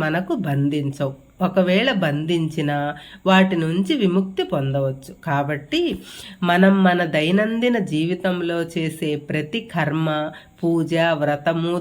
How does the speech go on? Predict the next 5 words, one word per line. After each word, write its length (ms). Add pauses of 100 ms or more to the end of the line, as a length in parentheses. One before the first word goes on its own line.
(160)
దానము 560 (500)
మొదలగు 480
వాటిని 440 (140)
భక్తితో 560 (180)
కృష్ణార్పణం, 960